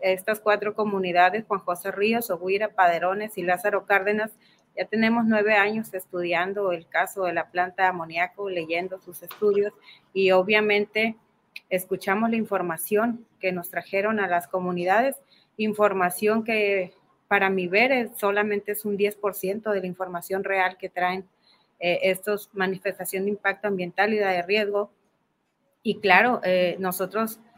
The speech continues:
dimos el rotundo no, contundente no en toda la comunidad. Eh, hicimos una reunión deliberativa,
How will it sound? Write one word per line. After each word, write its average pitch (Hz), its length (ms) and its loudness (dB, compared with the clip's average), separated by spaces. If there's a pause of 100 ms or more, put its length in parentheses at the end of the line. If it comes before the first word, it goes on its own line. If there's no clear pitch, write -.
(100)
dimos 220 380 0
el 185 260 -2
rotundo 190 600 -2
no, 208 440 0 (160)
contundente 185 800 -4
no 208 300 2
en 214 140 -2
toda 190 220 2
la 196 180 -2
comunidad. 185 680 -2 (400)
Eh, 175 260 -2
hicimos 214 440 -2
una 202 240 2
reunión 185 460 -2
deliberativa, 196 840 -2